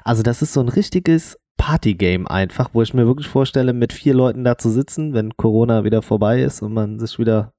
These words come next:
richtig mit Leuten treffen darf. Ähm, und dann das einfach so in einem Raum zusammenzuzocken und sich gegenseitig anzubrüllen, weil das finde ich jetzt auch immer so ein bisschen der Charme, der beim Online-Gaming verloren geht.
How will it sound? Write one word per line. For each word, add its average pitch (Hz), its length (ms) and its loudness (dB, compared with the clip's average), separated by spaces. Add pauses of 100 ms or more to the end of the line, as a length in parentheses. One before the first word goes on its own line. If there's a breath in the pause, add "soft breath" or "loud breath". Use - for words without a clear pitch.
(100)
richtig 120 280 -2
mit 110 120 -4
Leuten 107 220 0
treffen 127 300 -6
darf. 104 240 2 (440 loud breath)
Ähm, 117 380 0 (320)
und 120 100 -2
dann 110 140 2
das 123 140 0
einfach 123 240 0
so 123 100 2
in 120 100 4
einem 120 100 2
Raum 160 260 0
zusammenzuzocken 147 880 -2
und 117 140 0
sich 117 140 0
gegenseitig 135 500 0
anzubrüllen, 131 640 2 (320 loud breath)
weil 107 100 4
das 135 160 -2
finde 151 120 0
ich 135 60 0
jetzt 139 140 2
auch 120 60 2
immer 131 180 2
so 117 80 0
ein 117 60 -2
bisschen 120 240 -2
der 113 80 2
Charme, 117 300 0
der 110 100 2
beim 98 160 0
Online-Gaming 107 580 0
verloren 101 480 0
geht. 78 240 -6